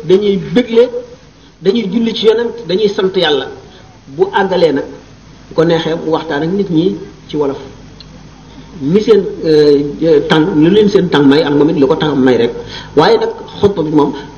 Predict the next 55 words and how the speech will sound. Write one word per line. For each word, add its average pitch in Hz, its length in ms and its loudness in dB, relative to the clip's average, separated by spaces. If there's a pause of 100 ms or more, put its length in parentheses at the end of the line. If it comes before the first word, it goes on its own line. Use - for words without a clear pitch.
(240)
ulama 175 280 2
wu 143 280 2
yëpp, 202 300 0
fuqaha 160 320 -4
yi 165 220 -2 (160)
daje 165 200 2
nañ 156 160 2
ci 143 100 0
ne 143 140 2 (280)
fépp - 320 0
foo 190 140 0
xam 180 220 -2
ne 160 100 0
xutba 165 340 0
bi 147 100 0
farata 180 400 -2
la, 131 140 -2 (340)
te 185 60 2 (100)
julli 180 300 2
jumaa 175 540 0
xam 165 180 2
ngeen 175 160 4
ne 170 80 2
ñaari 170 260 2
rakka 165 280 0
yi 185 140 4
ñu 214 60 0
koy 208 160 2
julli, 196 240 4 (140)
ñaari 165 340 2 (100)
xutba 165 240 2
yi 165 140 2
moo 147 180 2
ko 143 100 0
ñeenteel, 139 520 2
moo 147 180 2
remplacé 143 460 0
ñeneen 165 240 4
ñaari 160 220 2
rakka 143 180 -4
ñiy 143 180 4
wacc, 139 260 0 (120)
moo 151 80 2
tax 147 120 -4
ñu 151 100 2
di 143 60 -2
ko 147 100 0
julli 139 340 2
ñaari 135 220 2
rakka 135 240 0
rek. 131 120 0 (240)
Kon 190 100 4 (140)
ni 220 80 2
nga 247 120 2
fonke 226 320 -2